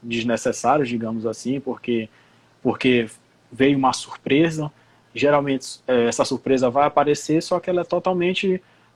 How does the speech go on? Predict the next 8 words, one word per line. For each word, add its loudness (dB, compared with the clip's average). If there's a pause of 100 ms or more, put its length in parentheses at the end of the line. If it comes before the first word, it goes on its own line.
possível 2
de -2
ter 2
seu 0
preço 2
orçado, 0
sua -2
composição -2